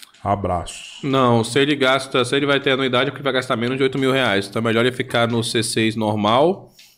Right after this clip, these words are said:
Speaker 2: ou se ele gastar acima de quatro mil, ele pode pegar o C seis Platinum, que ele vai tá pontuando bem e não vai tá pagando nada.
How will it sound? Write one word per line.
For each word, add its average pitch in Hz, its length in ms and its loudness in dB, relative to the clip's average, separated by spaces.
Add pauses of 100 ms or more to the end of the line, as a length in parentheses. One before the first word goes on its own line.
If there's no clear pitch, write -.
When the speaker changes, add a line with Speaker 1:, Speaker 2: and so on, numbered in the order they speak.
(160)
Speaker 2:
ou 135 120 4
se 143 140 0
ele 143 80 2
gastar 127 260 0
acima 139 240 0
de 131 80 -6
quatro 127 340 0
mil, 127 300 2
ele 135 140 0
pode 127 520 0
pegar 120 220 0
o 117 60 2
C 120 120 -2
seis 117 220 -2
Platinum, 131 580 -2 (840)
que - 80 -8
ele 117 200 -2
vai 117 200 0
tá 120 120 0
pontuando 120 460 0
bem 117 200 2
e 123 40 -2
não 127 60 -2
vai 127 100 2
tá 127 80 -2
pagando 127 320 0
nada. 104 300 -4